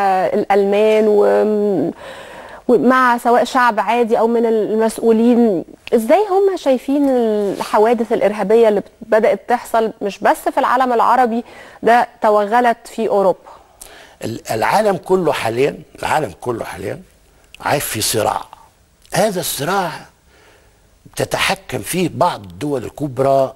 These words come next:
Speaker 2: مستغلة إمكانياتها الاقتصادية والسياسية والعسكرية في أن ترغم بعض الدول أن تنفذ تعليماتها لمصالحها الشخصية،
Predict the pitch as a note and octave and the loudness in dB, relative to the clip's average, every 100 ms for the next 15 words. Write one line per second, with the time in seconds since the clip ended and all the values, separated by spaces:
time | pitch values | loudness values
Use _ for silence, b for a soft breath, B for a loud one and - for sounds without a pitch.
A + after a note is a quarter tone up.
0 | _ _ - G#2+ - - G#2 D3+ A#2+ F#2+ | _ _ -14 -10 -6 -4 0 0 0 -4
1 | G2 A2 G#2 B2 - G#2 - - - G2 | -6 -6 -4 -4 -4 -10 -12 -14 -12 -10
2 | E2+ A#2+ A#2 G#2+ - - - - - - | -4 -2 -2 -4 -8 -8 -6 -6 -6 -4
3 | B2 G2 - - - G2 F#2+ - _ B | -2 -2 -4 -4 -4 -4 -6 -10 _ B
4 | B B B B - G3+ - D3 - F3 | B B B B -4 -2 0 -2 0 0
5 | G#3 D#3 D#3+ A2 F#3 C3 A2+ F#2 E3 F#3 | 2 0 -2 0 -2 -2 -14 -8 -8 -6
6 | E3 D#3 _ _ _ b b b b b | -10 -16 _ _ _ b b b b b
7 | b _ - A2+ A2+ A2+ _ _ _ - | b _ -8 -8 -8 -14 _ _ _ -2
8 | C3 E3+ - A2+ - - A2+ A#2 F3 - | 0 0 -2 -4 -4 -4 -2 -2 -2 -4
9 | D#3 - _ _ b b G#2+ A#2+ C#3+ - | -8 -8 _ _ b b -4 -2 0 0
10 | B3 C4+ A#2 - - - - | 0 -2 -8 -10 -12 -12 -14